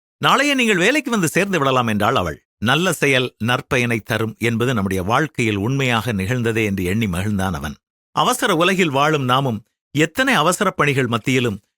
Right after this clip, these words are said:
தேவையோடு இருக்கும் யாரையாவது கண்டால் நம்மை விட மற்றவர்கள் முக்கியம் என்ற உணர்வோடு அவர்களின் தேவைக்கேற்ப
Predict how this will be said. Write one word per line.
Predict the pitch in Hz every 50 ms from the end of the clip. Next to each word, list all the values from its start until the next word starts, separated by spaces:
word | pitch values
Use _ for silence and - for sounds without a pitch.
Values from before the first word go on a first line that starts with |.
| _ _ - 156
தேவையோடு | 170 196 202 208 214 220 240 269 233
இருக்கும் | 214 170 160 160 - - 139 135
யாரையாவது | 127 123 135 147 165 165 175 180 202 214 196
கண்டால் | - 127 110 113 107 101 95 87 - - _ _ _ _
நம்மை | - 117 123 131 151 175 190 196
விட | 202 214 269
மற்றவர்கள் | 220 151 135 - 156 143 143 127 131 131
முக்கியம் | 127 131 123 - - 196 190 170
என்ற | 160 143 127
உணர்வோடு | 107 113 120 127 131 131 139 151 156 151 110 - -
அவர்களின் | - 101 107 117 104 110 104 104 101 95 -
தேவைக்கேற்ப | 123 120 131 151 143 - 160 156 156 - - 143 104